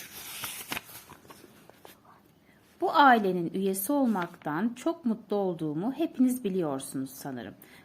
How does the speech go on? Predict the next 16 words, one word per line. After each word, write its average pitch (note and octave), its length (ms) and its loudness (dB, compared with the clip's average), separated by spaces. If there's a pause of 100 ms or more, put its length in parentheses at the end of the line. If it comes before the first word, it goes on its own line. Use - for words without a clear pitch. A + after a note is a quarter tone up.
(160)
Bu G4 60 6
yaşıma A#3 500 2
kadar F3 460 -2
hiç F4+ 220 -2
başka A3 440 0
biri F3+ 140 -2
olmaya E3 540 -2
özenmedim. G3 760 0
Sadece C#4 640 0
kendimi F3 540 -2
daha A#3 220 0
fazla F3 400 -2
geliştirmek E3+ 760 -6
için F#3 360 -6 (320)
çaba G3 320 2
harcadım. D3+ 500 -6